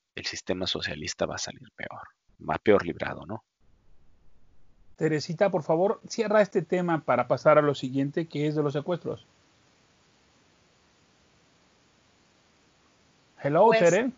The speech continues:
Speaker 3: sí, aquí, aquí estoy. Yo, yo, ah, sugeriría a la población que si no tienen que salir, no salgan, que si su empresa les da chance de seguir trabajando en casa,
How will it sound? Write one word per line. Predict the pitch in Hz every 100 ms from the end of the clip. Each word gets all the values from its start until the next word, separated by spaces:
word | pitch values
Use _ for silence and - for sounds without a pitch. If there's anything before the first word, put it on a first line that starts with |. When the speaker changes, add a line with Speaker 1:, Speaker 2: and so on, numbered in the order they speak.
| _ _ _ _ _
Speaker 3:
sí, | - 240 285
aquí, | 226 - 226 233 208
aquí | 214 226
estoy. | 226 233 226 - - - - - _ _ _ - -
Yo, | 240 349 359 320 262
yo, | 320
ah, | 330 349 370 359 196 247 -
sugeriría | 214 254 247 240 254 247 262 262 277
a | - 220
la | 208 202 202
población | 202 190 190 196 - 240 214 254 349 _ _ _ _ _ _ -
que | - 220
si | - 247
no | 247 262
tienen | 262 262 269 262
que | 262 208
salir, | 214 208 214
no | 208
salgan, | 202 190 175 175 233 349 _ _ _ _ _
que | - 202 202
si | 196 208
su | 214
empresa | 208 220 240 240 269 269 262
les | - 208 202 185
da | 196 202 202 -
chance | - 208 202 202 196
de | 180 180
seguir | 180 190 208
trabajando | 208 233 196 180 190 190
en | 190
casa, | 190 175 170 180 240